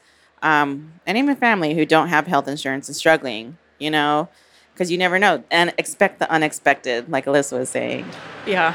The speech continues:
Speaker 1: Um,
Speaker 2: I, I also wanted to say, in terms of, like, business, for me, like, getting super, like, in tune with, like, budgeting,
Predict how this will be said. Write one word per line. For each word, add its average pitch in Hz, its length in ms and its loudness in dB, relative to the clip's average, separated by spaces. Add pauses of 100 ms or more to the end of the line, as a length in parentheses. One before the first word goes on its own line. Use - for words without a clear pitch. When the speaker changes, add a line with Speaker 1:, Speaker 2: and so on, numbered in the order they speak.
(120)
Speaker 1:
Um, 156 80 -4
Speaker 2:
I, 226 120 10
I 214 220 4
also 320 240 0
wanted 254 240 4
to 208 60 -8
say, 185 480 -2 (120)
in 220 140 0
terms 208 260 0
of, 208 100 -6
like, 202 200 2
business, 214 680 -4
for 214 220 -2
me, 214 500 0 (420)
like, 202 360 0
getting 208 280 4
super, 220 460 -4
like, 202 320 -2
in 202 100 -2
tune 214 240 0
with, 196 200 -4
like, 185 260 -4
budgeting, 214 720 -2